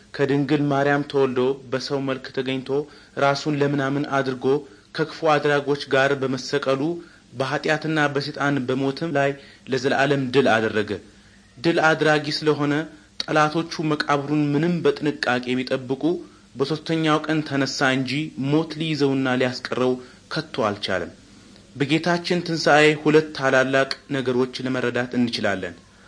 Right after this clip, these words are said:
አንደኛ፣ ጌታችን ኢየሱስ ክርስቶስ እውነተኛ የእግዚአብሔር ልጅ ሆኖ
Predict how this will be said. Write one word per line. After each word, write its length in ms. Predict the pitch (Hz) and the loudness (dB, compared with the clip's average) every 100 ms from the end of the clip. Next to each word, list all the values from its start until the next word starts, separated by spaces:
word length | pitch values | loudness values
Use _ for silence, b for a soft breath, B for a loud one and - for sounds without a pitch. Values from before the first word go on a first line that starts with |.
| b b | b b
አንደኛ፣ 600 | 120 135 143 151 160 165 - _ _ - - | 0 4 4 4 0 -4 -16 _ _ -20 -6
ጌታችን 600 | 127 139 156 156 - 165 | -2 2 2 0 0 0
ኢየሱስ 460 | 151 143 143 160 - | 4 2 2 -2 -6
ክርስቶስ 600 | - 131 - 120 113 - | -4 -4 -2 -4 -4 -2
እውነተኛ 600 | 135 151 151 156 160 165 | 2 2 2 0 0 0
የእግዚአብሔር 680 | 170 151 139 147 143 143 135 | 0 0 0 2 4 4 2
ልጅ 200 | 135 - | -4 -4
ሆኖ 400 | 139 127 131 | 0 0 0